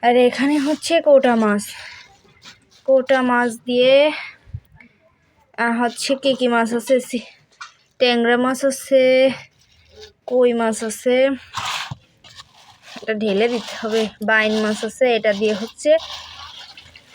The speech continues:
লাউ রান্না করতে হবে। লাউ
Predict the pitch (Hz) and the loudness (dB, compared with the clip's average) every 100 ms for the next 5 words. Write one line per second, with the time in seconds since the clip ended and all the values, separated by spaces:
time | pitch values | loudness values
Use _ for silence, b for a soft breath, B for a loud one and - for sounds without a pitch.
0 | 220 208 190 190 190 185 202 208 202 - | -2 0 2 2 0 0 -2 -4 -8 -10
1 | 190 - 170 147 - - - - _ _ | -8 -6 -6 -6 -10 -18 -20 -20 _ _
2 | _ _ - 240 | _ _ 2 4